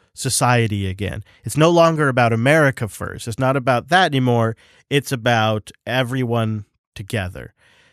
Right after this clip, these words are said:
Different viewpoints of how to govern, and it's clear Biden is more of a globalist style of governor, and he, that's his message, is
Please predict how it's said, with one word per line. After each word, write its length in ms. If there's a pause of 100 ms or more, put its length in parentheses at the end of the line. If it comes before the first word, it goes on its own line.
(240)
Different 360
viewpoints 540
of 80
how 120
to 80
govern, 560
and 320
it's 140
clear 340
Biden 380
is 120
more 200
of 40
a 60
globalist 540
style 320
of 240
governor, 480
and 420
he, 160
that's 300
his 120
message, 380
is 140